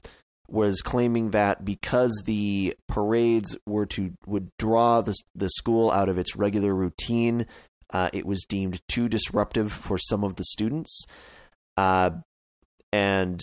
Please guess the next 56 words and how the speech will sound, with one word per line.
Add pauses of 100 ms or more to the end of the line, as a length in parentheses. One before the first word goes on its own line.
(100)
it
went
on
to
just
mention
that,
you
know,
there
were
several
students
in
the
school
that
had
varying
levels
of
autism
or
other
learning
disabilities, (360)
and
so
they
didn't
feel
like
it
would
be
fair
to
those
students
to
suddenly
have
all
of
their
classmates
showing
up
as (160)
ghosts
and (160)
goblins
and (160)
ring
wraiths
and